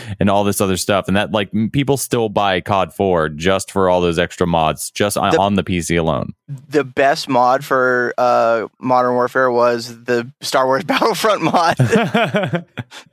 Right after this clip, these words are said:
Speaker 2: That was, that was on point.
Speaker 1: Mm-hmm.
Speaker 2: Um, but back to, back to the, the Target sale, like, <sighs> I,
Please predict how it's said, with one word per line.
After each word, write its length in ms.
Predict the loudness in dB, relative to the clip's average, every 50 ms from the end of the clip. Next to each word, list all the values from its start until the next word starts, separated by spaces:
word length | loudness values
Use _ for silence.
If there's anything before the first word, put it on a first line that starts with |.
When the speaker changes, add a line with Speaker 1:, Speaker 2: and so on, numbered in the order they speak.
| -6 -6 _ -8 -6 -2 0
Speaker 2:
That 160 | 0 2 4
was, 340 | 2 2 2 0 -4 -8 -10 -4
that 200 | -2 0 0 2
was 140 | 2 0 0
on 260 | 0 0 0 0 0
point. 400 | -2 0 0 0 0 0 -2 -6 -6 -4
Speaker 1:
Mm-hmm. 340 | 0 2 2 4 4 2 2
Speaker 2:
Um, 60 | -2 -6 -10 -14 -16 -16 -20 -20 _ _ _ 0
but 120 | 0 2
back 200 | 2 0 -2 0
to, 260 | 0 2 2 2 2 2
back 220 | 0 -2 -2 -2
to 100 | 0 0
the, 220 | 2 2 2 2
the 80 | 0 -2
Target 420 | -4 -2 -2 0 0 0 -2 -4
sale, 300 | -6 -4 0 2 2 4
like, 220 | 4 2 2 0 -2 _
<sighs> 720 | -10 -8 -8 -10 -12 -18 _ _ _ _ _ _ _ _
I, 220 | -2 -2 -2 -2